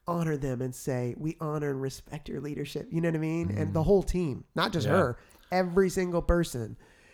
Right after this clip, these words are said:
Speaker 1: And <clears throat> they humble themselves and they honor them.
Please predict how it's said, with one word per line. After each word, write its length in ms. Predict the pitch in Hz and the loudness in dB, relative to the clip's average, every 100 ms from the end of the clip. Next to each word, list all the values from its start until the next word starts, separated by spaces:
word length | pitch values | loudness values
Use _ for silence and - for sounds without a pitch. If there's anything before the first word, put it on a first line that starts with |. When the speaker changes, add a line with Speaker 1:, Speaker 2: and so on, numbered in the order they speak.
| - - | -12 -4
Speaker 1:
And 340 | 147 147 143 - - | -2 -4 -8 -12 -8
<clears throat> 420 | - 175 151 127 | -4 -2 -4 -2
they 140 | 151 | -2
humble 400 | 135 190 190 175 | -2 -2 0 0
themselves 840 | 143 123 - 67 - - - - - _ - - - - _ | 0 -4 -4 -6 -6 -10 -12 -16 -20 _ -20 -20 -20 -20 _
and 140 | 160 139 | -6 -4
they 120 | 127 - | -6 -10
honor 340 | 135 156 165 135 | -12 -8 -6 -6
them. 400 | 117 110 113 | -6 -8 -12